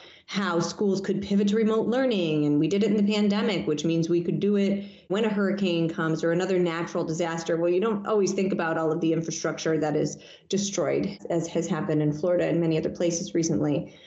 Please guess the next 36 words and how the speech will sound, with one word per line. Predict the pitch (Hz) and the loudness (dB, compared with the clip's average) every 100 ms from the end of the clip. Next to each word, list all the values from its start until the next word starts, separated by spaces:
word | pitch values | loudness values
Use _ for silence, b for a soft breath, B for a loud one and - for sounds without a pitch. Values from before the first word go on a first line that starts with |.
| B B | B B
And | 143 208 | 0 2
that | 202 202 | 2 2
this | 247 294 | 0 0
is | 277 | -2
something | 269 254 262 247 | 0 -2 0 0
that's | 214 202 | 0 0
going | 175 196 | 0 2
to | 202 | 2
keep | 208 | 2
happening, | 202 208 196 151 147 | 0 0 0 2 0
unfortunately. | - 151 165 151 143 - 156 | 0 -2 -2 -2 -2 0 0
We | 156 175 | 2 0
know | 180 170 | 2 0
this. | 151 139 - B B | -2 -4 -8 B B
Something | - 202 180 | -2 0 0
that | 165 | 0
always | - 185 165 | 0 0 0
has | 175 175 | -2 -2
happened, | 165 151 147 143 - | -2 -2 -2 -2 -2
too. | 170 147 | 0 2
We, | 135 147 | 2 0
we've | 143 165 160 - - | -2 -2 -2 -2 -6
learned | 170 165 160 | -2 0 0
to | 160 | 0
respond | 151 - 156 156 151 | -2 -2 -4 0 0
differently, | 151 147 151 151 151 143 | 0 -2 0 0 0 0
and | 131 | 0
it's, | 127 - - | -4 -12 -4
the | 196 | 0
information | 165 156 160 156 151 | 2 2 0 2 2
we | 156 | 0
have | 151 | 0
is | 151 | -2
much | 151 151 | -2 -2
more | 151 | 0
immediate. | 156 160 160 - | 0 2 0 -2